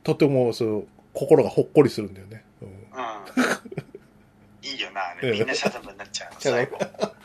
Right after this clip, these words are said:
Speaker 1: <laughs> みんななるんだと思って。
Speaker 2: うん。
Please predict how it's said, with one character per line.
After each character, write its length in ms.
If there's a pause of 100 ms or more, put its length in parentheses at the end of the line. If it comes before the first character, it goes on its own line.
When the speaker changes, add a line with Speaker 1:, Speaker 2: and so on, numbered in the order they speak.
(480)
Speaker 1:
<laughs> 1200
み 140
ん 40
な 120
な 120
る 140
ん 60
だ 140
と 100
思 80
っ 40
て。 100
Speaker 2:
う 40 (720)
ん。 60